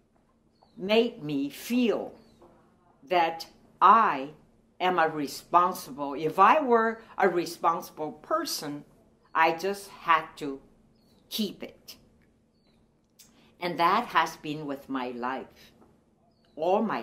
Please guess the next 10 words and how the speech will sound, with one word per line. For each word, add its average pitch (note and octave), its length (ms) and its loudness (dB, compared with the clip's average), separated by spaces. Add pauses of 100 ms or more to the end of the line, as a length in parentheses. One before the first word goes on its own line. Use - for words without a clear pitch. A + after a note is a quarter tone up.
life. - 460 -10
I C#3 100 -4
think C#3 320 -12
that's B2 300 -6
important. - 720 -14 (340)
So A3 200 -2
I G3+ 120 2
think E4+ 320 -10
it's B3+ 160 -8
important G3 960 -8